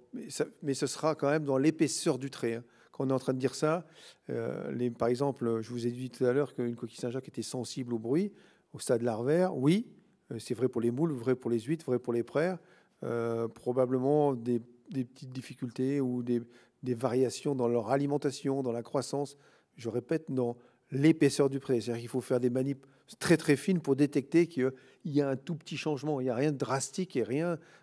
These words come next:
de, de catastrophique en première lecture, ouais. On verra ce que va nous dire l'avenir, mais vous êtes en train de nous poser une question. On aurait dû faire ça il y a dix ans, et avec dix ans de recul, répondre à Saint-Brieuc aurait été très sain. Euh, avec, euh,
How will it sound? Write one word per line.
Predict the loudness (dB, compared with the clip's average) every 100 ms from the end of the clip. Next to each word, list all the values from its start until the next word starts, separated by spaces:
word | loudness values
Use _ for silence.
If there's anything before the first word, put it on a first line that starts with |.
| _
de, | -2 -2 0
de | -4
catastrophique | 0 0 0 -2 -2 0 0
en | -2
première | -2 0 0 0 2
lecture, | 2 0 -4 -6 -6
ouais. | -10 -12 _ _ _ _ -14
On | -8
verra | -6 -4
ce | -4
que | -4
va | -2 -2
nous |
dire | -2 0
l'avenir, | 0 2 2
mais | 0 -4 -10 -12
vous | 0 2
êtes | 2
en |
train | 2 2
de |
nous | 2
poser | 0 -2 -2
une | -2
question. | -4 -2 0
On | 4
aurait | 6
dû | 4
faire | 0 -2
ça | 0
il | 0
y |
a |
dix | 0 0 -2
ans, | -2 -6 _ _ _
et | 0
avec | 2 2
dix | 0 0 0
ans |
de | 2
recul, | 2 2 0 0 -2 -12 -4
répondre | 0 2 2 2
à |
Saint-Brieuc | 2 0 2 2 2
aurait | 4 2
été | 0
très | -4 -4
sain. | -4 -4 -6 -14 -20 _ -8
Euh, | -4
avec, | 2 2 2 0
euh, | -4 -4